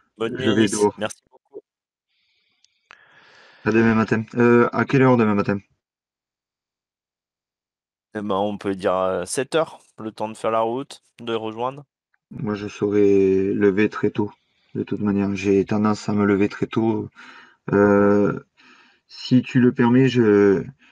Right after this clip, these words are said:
Speaker 2: je vais aller courir aussi. Demain matin, je vais, je vais me lever tôt, aller courir un peu et revenir.
Speaker 1: Eh ben, très bien.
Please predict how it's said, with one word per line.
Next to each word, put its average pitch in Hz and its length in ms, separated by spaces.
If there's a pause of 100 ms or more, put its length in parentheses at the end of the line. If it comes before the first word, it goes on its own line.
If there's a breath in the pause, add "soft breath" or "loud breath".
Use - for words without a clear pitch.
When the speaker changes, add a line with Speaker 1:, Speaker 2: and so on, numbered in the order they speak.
(380 soft breath)
Speaker 2:
je 107 160
vais 113 120
aller 104 420
courir 117 420
aussi. 104 320 (1200)
Demain 107 220
matin, 110 340
je 107 100
vais, 98 460
je 90 80
vais 107 80
me 107 100
lever 104 220
tôt, 113 420
aller 107 160
courir 110 400
un 101 100
peu 110 280
et 107 160
revenir. 95 460 (2500)
Speaker 1:
Eh 90 80
ben, 95 180
très 117 200
bien. 107 220